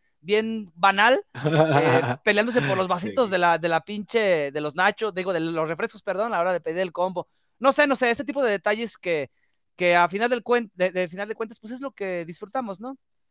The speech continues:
Speaker 1: Eh, ya conscientes de que estamos, eh, metiéndonos a un sistema <laughs> eh, babilónico, eh, o gringo, vaya, eh,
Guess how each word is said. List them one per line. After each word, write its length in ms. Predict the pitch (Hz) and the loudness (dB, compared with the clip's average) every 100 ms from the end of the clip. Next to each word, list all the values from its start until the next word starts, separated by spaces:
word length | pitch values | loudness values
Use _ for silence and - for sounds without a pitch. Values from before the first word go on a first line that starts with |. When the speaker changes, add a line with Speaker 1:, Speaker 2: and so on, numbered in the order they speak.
| _ _ | _ _
Speaker 1:
Eh, 480 | 139 131 127 117 104 _ _ _ _ | -10 -8 -8 -10 -14 _ _ _ _
ya 200 | 151 202 | -2 0
conscientes 600 | 254 226 226 226 214 175 | -2 -2 0 0 -2 -6
de 100 | 147 | -8
que 80 | 147 | -10
estamos, 640 | - 175 196 185 139 - _ _ - | -2 0 0 -2 -6 -12 _ _ -10
eh, 520 | 135 135 131 123 117 | -6 -2 -2 -2 -4
metiéndonos 500 | 120 135 165 185 135 | -8 -8 -8 -8 -8
a 80 | 135 | -8
un 100 | 156 | -8
sistema 420 | - 185 180 185 - | -10 -6 -4 -4 -6
<laughs> 1300 | - 311 - - 285 - 226 - - 160 - - - | -4 0 2 4 2 2 -6 -8 -10 -10 -10 -16 -12
eh, 500 | 254 220 190 160 143 | -12 -12 -16 -12 -2
babilónico, 640 | 151 156 160 180 214 - - _ _ _ _ - | 0 2 0 0 -2 -8 -10 _ _ _ _ -6
eh, 60 | 156 | -2
o 140 | 151 | 0
gringo, 400 | 151 185 226 220 | 0 0 0 0
vaya, 280 | 180 208 - _ _ _ _ | 0 -2 -6 _ _ _ _
eh, 600 | 156 151 151 147 143 131 | -4 0 0 0 -2 -4